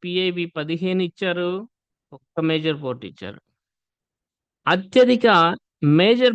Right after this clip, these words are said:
పోర్ట్స్ ను కలిగిన రాష్ట్రం ఏది? తమిళనాడు, మూడు ఉన్నాయి. ఆ తర్వాత ఏది? మహారాష్ట్ర, రెండు ఉన్నాయి. మన రాష్ట్రంలో ఒకే ఒక మేజర్ పోర్ట్ ఉంది. నాన్ మేజర్ పోర్ట్స్ ఫిఫ్టీన్ అట,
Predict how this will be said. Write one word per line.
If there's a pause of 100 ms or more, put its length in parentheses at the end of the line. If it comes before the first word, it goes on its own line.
పోర్ట్స్
ను
కలిగిన
రాష్ట్రం
ఏది?
తమిళనాడు,
మూడు
ఉన్నాయి. (1000)
ఆ
తర్వాత
ఏది?
మహారాష్ట్ర,
రెండు
ఉన్నాయి. (580)
మన
రాష్ట్రంలో
ఒకే
ఒక
మేజర్ (100)
పోర్ట్
ఉంది. (1120)
నాన్
మేజర్ (120)
పోర్ట్స్
ఫిఫ్టీన్
అట,